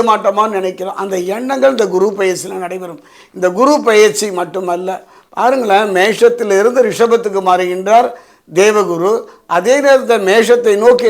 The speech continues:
நகர்கின்றார் அசுரகுரு. ஒரு சிங்கத்தை அதன் குகையில சந்திக்கின்ற ஒரு நிலை தான், பகைவன் வீட்டுக்கு சென்று பால் அருந்துகின்ற ஒரு நிலை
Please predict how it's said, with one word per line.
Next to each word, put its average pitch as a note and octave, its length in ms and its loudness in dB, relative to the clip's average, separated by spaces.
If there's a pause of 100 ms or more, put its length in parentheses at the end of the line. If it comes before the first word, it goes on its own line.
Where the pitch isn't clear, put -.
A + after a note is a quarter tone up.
நகர்கின்றார் G#3 720 0
அசுரகுரு. E3+ 500 -8 (400)
ஒரு F3+ 140 2 (100)
சிங்கத்தை C4+ 440 2
அதன் A#3 260 2
குகையில C4 460 4
சந்திக்கின்ற G3 480 -4
ஒரு F3 160 -6
நிலை F#3+ 160 -2 (120)
தான், F#3+ 140 -2 (360)
பகைவன் C4 480 2
வீட்டுக்கு G#3 380 -2
சென்று A3 220 2 (100)
பால் A3+ 240 4
அருந்துகின்ற G3 460 0
ஒரு F3+ 120 -4
நிலை G3 140 0